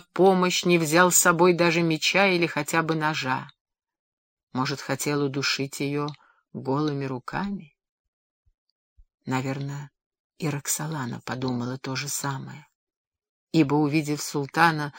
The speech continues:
с лихорадочным блеском в глазах, покачнулась ему навстречу так, будто подставляла под его цепкие холодные пальцы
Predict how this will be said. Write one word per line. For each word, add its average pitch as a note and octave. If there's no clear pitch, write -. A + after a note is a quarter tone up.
с -
лихорадочным E3+
блеском D#3
в D3
глазах, D3
покачнулась G#3
ему G3
навстречу F#3+
так, A3+
будто G#3
подставляла G3+
под F#3+
его F#3
цепкие G3+
холодные F3
пальцы G#3